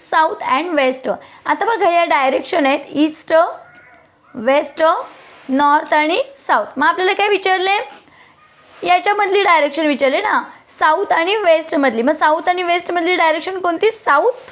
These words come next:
वेस्ट. आपण याचा हे पहिल्यांदा घेतो, साऊथ वेस्ट. मग कुठे साऊथ वेस्ट? ऑप्शन नंबर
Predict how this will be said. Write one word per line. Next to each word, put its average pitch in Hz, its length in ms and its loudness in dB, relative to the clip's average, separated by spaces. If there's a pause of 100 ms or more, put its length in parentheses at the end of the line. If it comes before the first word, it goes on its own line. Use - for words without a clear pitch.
(100)
वेस्ट. 285 280 0
आपण 262 220 0
याचा 302 420 2
हे 277 280 0
पहिल्यांदा 285 420 0
घेतो, 226 180 -2
साऊथ 320 400 0
वेस्ट. 269 420 -2 (480)
मग 285 120 -2
कुठे 359 300 0
साऊथ 339 340 -2
वेस्ट? 311 260 -2
ऑप्शन 262 340 0
नंबर 247 300 2